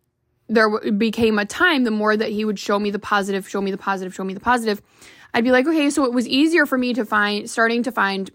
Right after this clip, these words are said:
more positives. You know, I felt like, okay, I had to really search to just find one positive, then I would get to points where I was like, "Okay, it's becoming easier to find them. Like, I can, I, I don't have to search as hard for them," to a point where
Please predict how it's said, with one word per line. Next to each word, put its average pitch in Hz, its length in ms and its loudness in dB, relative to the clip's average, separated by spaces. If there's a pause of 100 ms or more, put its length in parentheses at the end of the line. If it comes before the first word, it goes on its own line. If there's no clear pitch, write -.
more 214 220 -2
positives. 196 600 -4
You 214 60 -6
know, 196 100 -6
I 190 120 -6
felt - 140 -8
like, 202 160 -6
okay, 208 260 -4
I 190 120 0
had 202 160 -4
to 185 80 -2
really 262 340 0
search 262 520 -2 (800)
to 208 140 0
just 226 320 0
find 226 240 0
one 294 180 4
positive, 285 460 0
then 220 120 2
I 220 80 2
would 208 200 0 (220)
get 220 180 0
to 214 60 -10
points 208 340 -6
where 208 100 2
I 196 60 6
was 202 120 -2
like, 196 140 -2
"Okay, 294 280 0 (1080)
it's 240 120 -14
becoming 220 380 0
easier 330 380 2
to - 80 -2
find 285 280 2
them. 262 200 2
Like, 214 200 -2
I 202 100 2
can, 208 200 -6
I, - 160 -4
I 208 240 0
don't 214 240 -2
have 208 160 -8
to 196 100 -12
search 240 340 -8 (120)
as 220 420 0
hard 277 560 0 (200)
for 294 320 0
them," 285 420 2 (460)
to 285 120 2
a 240 100 4
point 320 320 0
where 330 300 0